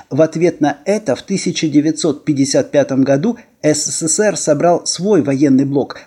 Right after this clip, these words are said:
Организацию Варшавского договора. Подобная политика вела к увеличению численности армии и расходов на вооружение. Военная промышленность в С С С Р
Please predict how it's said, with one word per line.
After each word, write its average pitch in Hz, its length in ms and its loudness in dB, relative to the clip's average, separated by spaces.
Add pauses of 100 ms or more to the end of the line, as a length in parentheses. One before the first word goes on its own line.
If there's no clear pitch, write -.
(120)
Организацию 165 960 2
Варшавского 160 640 -2
договора. 165 640 -2 (100)
Подобная 185 520 2
политика 185 800 0
вела 170 260 2
к 175 140 -6
увеличению 185 760 0
численности 135 800 -2
армии 170 640 -2
и 165 80 4
расходов 151 640 0
на 156 120 2
вооружение. 175 800 -2 (400)
Военная 247 560 2
промышленность 202 680 -2
в 185 100 0
С 185 160 -4
С 185 140 -4
С 180 100 -4
Р 175 200 -2